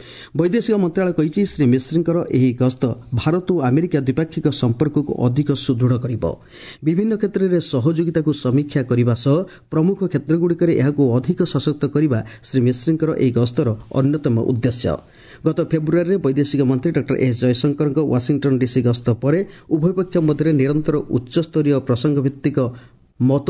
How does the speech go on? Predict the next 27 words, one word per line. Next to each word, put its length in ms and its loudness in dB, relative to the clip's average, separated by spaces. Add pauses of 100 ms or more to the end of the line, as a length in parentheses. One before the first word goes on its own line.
ବିନିମୟ 340 0
ଜାରି 240 0
ରହିଛି 240 0
ବୋଲି 200 0 (240)
ମନ୍ତ୍ରଣାଳୟ 480 2
କହିଛି। 340 -2 (540)
ଖେଳ 180 0
ଖବର। 300 -4 (1120)
ଆଗାମୀ 380 0
ଆର୍ଜେଣ୍ଟିନା 540 0
ଗସ୍ତ 280 -2
ପାଇଁ 260 0 (440)
ଚବିଶ 400 0
ଜଣିଆ 340 2 (140)
ଭାରତୀୟ 560 0
ମହିଳା 340 2
ହକି 240 -2
ଦଳ 220 0
ଘୋଷଣା 320 0
କରାଯାଇଛି। 480 0 (400)
ହକି 240 0
ଇଣ୍ଡିଆ 260 2
ପକ୍ଷରୁ 380 -2
ଘୋଷିତ 320 -2
ଏହି 160 4
ଦଳର 320 0
ନେତୃତ୍ୱ 540 0